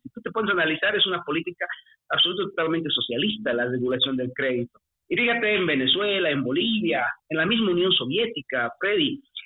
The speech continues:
era el gobierno el que decidía quién hacía pan, cuánto pan se hacía, etcétera. Y estoy yo revisando un libro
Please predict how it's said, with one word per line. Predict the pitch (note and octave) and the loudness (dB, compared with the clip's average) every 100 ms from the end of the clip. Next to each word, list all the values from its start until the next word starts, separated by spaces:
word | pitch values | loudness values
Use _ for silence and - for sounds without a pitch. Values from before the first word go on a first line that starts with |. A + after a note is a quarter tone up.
| - | -6
era | A#3 A#3+ | -2 0
el | G#3+ | 0
gobierno | F3+ G3+ A#3 A3 | 0 2 2 2
el | F#3+ | 0
que | E3 | 0
decidía | D3+ D3 D#3+ F#3 F#3+ - | -2 -2 -4 -2 -2 -2
quién | F#3 F3+ | 0 0
hacía | E3 E3 D3+ | 2 0 0
pan, | D#3+ D#3 E3 E3 | 2 2 2 0
cuánto | E3 E3+ E3 C#3+ | -2 -2 -2 -2
pan | D3 D3+ | -2 -2
se | C3+ | -4
hacía, | A#2+ E3 D#3 | -2 0 0
etcétera. | - D3+ D3+ D#3 E3 - _ - | -2 -6 -2 -2 -2 -10 _ -6
Y | D3 | -2
estoy | E3 F#3 G#3+ G#3 | -2 0 2 2
yo | F#3+ | 2
revisando | F3 D#3 C3+ D#3 E3 | 2 2 2 0 2
un | D3+ | 2
libro | E3 E3 D3 C#3+ | 2 2 0 -2